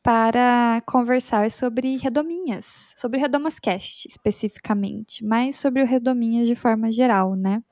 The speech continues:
E aí nós não teremos muita edição nesse programa,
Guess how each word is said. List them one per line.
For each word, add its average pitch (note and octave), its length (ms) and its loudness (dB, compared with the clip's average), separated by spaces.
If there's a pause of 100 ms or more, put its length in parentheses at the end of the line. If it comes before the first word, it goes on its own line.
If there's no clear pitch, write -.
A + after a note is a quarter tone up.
(120)
E G#3 240 2
aí G#3+ 680 2
nós A3+ 960 0 (180)
não A3 220 0
teremos C#4 400 4
muita C4+ 260 2
edição C4 400 0
nesse A#3 260 -4
programa, G3 460 -4